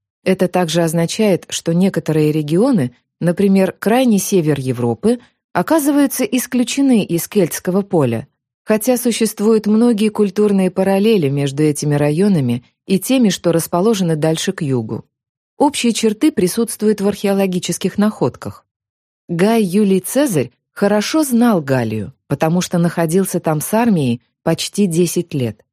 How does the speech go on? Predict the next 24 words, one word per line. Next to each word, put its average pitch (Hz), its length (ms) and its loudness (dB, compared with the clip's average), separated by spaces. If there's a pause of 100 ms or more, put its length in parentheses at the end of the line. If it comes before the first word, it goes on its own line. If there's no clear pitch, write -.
(400)
Чтение 240 640 2
его 208 340 2
сочинения 196 680 2
"Записки 180 600 0
о 165 180 0
Гальской 156 520 -2
войне" 156 460 0 (360)
дает 233 340 2
представление 233 920 2
о 170 160 -2
всеми 220 320 2
признанном 202 560 2
теперь 196 340 0
делении 180 500 2
этой 160 300 0
зоны 170 480 0 (300)
на 175 160 2
три 269 180 2
основные 226 540 2
культурные 208 640 2
группы: 143 500 -4 (380)
аквитаны 165 840 0
на 135 220 0
западе, 135 600 -2